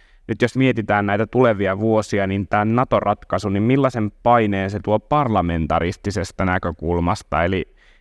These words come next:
eli tää eduskunnan ja hallituksen vallan kasvattaminen ulkopolitiikassa, niin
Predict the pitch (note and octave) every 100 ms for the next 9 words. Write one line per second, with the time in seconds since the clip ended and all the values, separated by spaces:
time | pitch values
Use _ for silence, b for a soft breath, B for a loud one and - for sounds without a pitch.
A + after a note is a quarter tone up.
0 | - G2 G2 G#2 A2 A#2 G#2+ - G2 F#2+
1 | G2+ A#2 A#2 G2+ F2+ E2+ - F#2 F#2+ F#2+
2 | F2+ G2 F2 G2 G2 - F2+ F2+ E2+ D#2+
3 | G#2 F#2 E2+ F2 F2 E2+ E2+ E2+ D#2 -
4 | - E2 E2+ E2